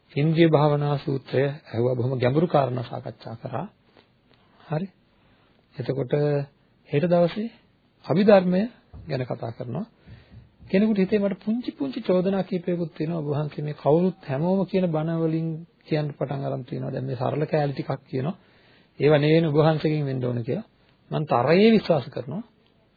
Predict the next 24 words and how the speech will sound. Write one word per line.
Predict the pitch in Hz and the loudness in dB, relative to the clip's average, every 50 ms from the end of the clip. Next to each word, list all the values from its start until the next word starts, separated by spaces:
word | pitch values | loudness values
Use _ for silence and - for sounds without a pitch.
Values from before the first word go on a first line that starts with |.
| _ _ _ | _ _ _
මගෙන් | - 127 131 131 147 160 180 185 | -8 -6 -4 -4 -4 -4 -4 -4
මේ | 147 131 135 127 | -4 -4 -4 -4
දේ | 131 135 131 | -4 -4 -4
වෙන්න | 127 127 151 233 - - _ _ _ _ _ _ _ _ _ _ _ _ _ - - - - - - | -4 -4 -4 -6 -8 -12 _ _ _ _ _ _ _ _ _ _ _ _ _ -20 -20 -20 -20 -14 -8
ඕනේ | - 139 139 131 131 - | -4 -2 -2 -2 -2 -4
කියලා. | - - - 101 123 160 233 - - _ _ _ _ _ _ _ _ _ - | -4 -4 -2 0 0 0 -2 -2 -4 _ _ _ _ _ _ _ _ _ -2
ඒ | 135 | 0
මොකද | 127 127 147 180 185 | 0 2 4 4 4
මෙතෙන්ටයි | 156 147 143 190 208 196 202 196 185 | 4 4 4 4 4 6 6 6 8
අවධානය | 175 175 175 170 165 165 160 | 8 6 6 4 4 2 0
යොමු | 147 143 143 | 0 -2 -2
වෙන්න | 139 135 127 117 | -2 -2 -2 -2
ඕනේ. | 123 120 120 156 226 302 - _ _ _ _ _ _ _ _ - | 0 0 0 0 -2 -4 -6 _ _ _ _ _ _ _ _ 2
එහෙම, | 143 165 175 175 170 - _ | 2 4 4 2 0 -4 _
එහෙම | - 143 131 165 175 190 170 139 | 0 2 2 4 4 2 2 2
දැඩි, | 123 127 127 127 135 170 196 214 226 240 240 - - - - - _ - - | 2 2 2 2 4 4 4 6 6 4 2 0 -6 -20 -20 -20 _ -10 -6
ඒ | 180 175 165 165 165 160 156 151 | -4 -2 -2 -2 -2 -4 -6 -4
ගැඹුරු | 135 139 139 147 160 160 175 190 202 190 | -4 -2 -2 0 0 0 2 2 2 2
සියුම්ම | 160 156 160 175 180 185 196 | 2 2 2 2 4 4 2
කරුණු | 196 190 190 185 190 190 185 | 2 2 2 2 2 2 0
විතරක් | 156 135 127 - 180 190 190 - _ - _ _ - - - _ - | 0 0 2 2 2 2 0 -4 _ -20 _ _ -20 -20 -20 _ -10
අහන්න | - 123 160 156 147 | -6 -4 -2 -2 -2
ඕන | 139 135 123 117 | -4 -4 -4 -4
නම් | 123 165 240 | -4 -4 -6